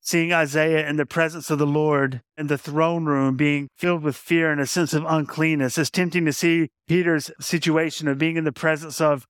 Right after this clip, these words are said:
Jesus and realizing that he's unclean and thinking, "Well, those are all unique circumstances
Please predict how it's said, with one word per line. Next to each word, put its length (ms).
Jesus 500
and 160
realizing 380
that 60
he's 120
unclean 380
and 100
thinking, 300
"Well, 140
those 200
are 80
all 300
unique 420
circumstances 1040